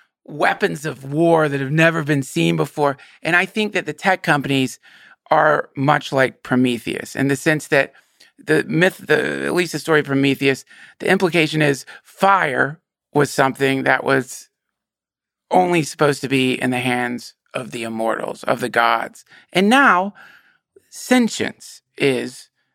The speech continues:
similar. It's fire, and it's only supposed to be in the hands of God. So, yeah, y-, you know, if we're gonna, like, look at the archetype of the thing,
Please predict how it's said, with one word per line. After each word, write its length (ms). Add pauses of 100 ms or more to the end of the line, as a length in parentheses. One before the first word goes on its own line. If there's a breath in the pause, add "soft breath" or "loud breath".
(200)
similar. 640
It's 460
fire, 600
and 120
it's 160
only 400
supposed 340
to 60
be 100
in 80
the 60
hands 320
of 140
God. 380 (500 loud breath)
So, 420 (420 soft breath)
yeah, 320
y-, 60
you 300
know, 140
if 120
we're 120
gonna, 200
like, 220
look 140
at 80
the 60
archetype 520
of 80
the 60
thing, 360